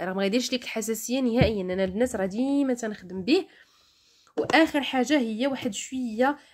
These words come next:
آه، ديال العسل. ها هو البنات عندي هنايا عسيله حره،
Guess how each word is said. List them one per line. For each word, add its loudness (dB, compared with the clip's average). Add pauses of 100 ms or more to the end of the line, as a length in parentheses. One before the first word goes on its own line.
(120)
آه، -2
ديال 0
العسل. -2 (120)
ها -6
هو -2
البنات -2
عندي -2
هنايا 0
عسيله -2
حره، 0